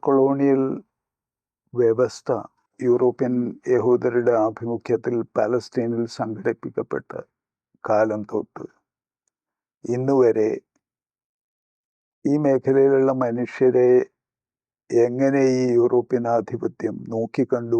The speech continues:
എന്നുള്ളതിൻ്റെ ഏറ്റവും വലിയ ഉദാഹരണമാണ് ഈ ഇത്രയും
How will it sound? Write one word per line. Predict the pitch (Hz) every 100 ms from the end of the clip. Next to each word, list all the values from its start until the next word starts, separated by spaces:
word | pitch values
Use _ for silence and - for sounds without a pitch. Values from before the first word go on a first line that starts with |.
| 113
എന്നുള്ളതിൻ്റെ | 107 110 110 110 110 104 104 - _ _ _ _ _ _ _ _ _ _ _ _ _ _ _ -
ഏറ്റവും | - 175 180
വലിയ | 175 175 143
ഉദാഹരണമാണ് | 147 160 165 165 151 147 143 143
ഈ | 143 143 190 _ -
ഇത്രയും | 127 - 135 147 143